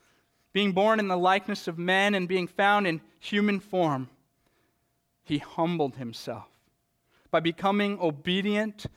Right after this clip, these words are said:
to the point of death, even death on a cross." Have this mind. Have this mind which is yours, or we could also translate it, which was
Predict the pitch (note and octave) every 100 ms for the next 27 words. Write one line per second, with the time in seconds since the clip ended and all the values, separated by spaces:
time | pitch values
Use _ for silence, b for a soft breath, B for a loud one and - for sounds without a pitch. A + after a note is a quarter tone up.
0 | b - E3+ E3 - G3 E3 C3+ F3+ F3+
1 | C#3+ D3 - _ _ _ _ _ E3 D#3+
2 | D3 E3 D#3 C#3 - - _ _ _ _
3 | _ _ _ C3+ - - C#3+ F2 - -
4 | - - _ _ _ _ _ _ _ _
5 | _ _ _ _ _ _ _ _ _ _
6 | _ _ _ _ _ _ _ _ _ _
7 | _ _ _ _ _ _ _ _ _ _
8 | - C#3+ C3+ E3 - D3 B2 A2+ G#2+ -
9 | _ _ _ _ _ _ _ _ _ _
10 | _ _ _ _ - B2+ - F#3+ F#3+ E3+
11 | D#3 D#3 D#3 E3 D3 D3+ F3 F#3 D3 C#3
12 | C3 D#3+ D3 b b D#3+ D3+ F3+ F3+ D#3+
13 | - E3+ E3+ D#3 D#3+ F3 - b b E3+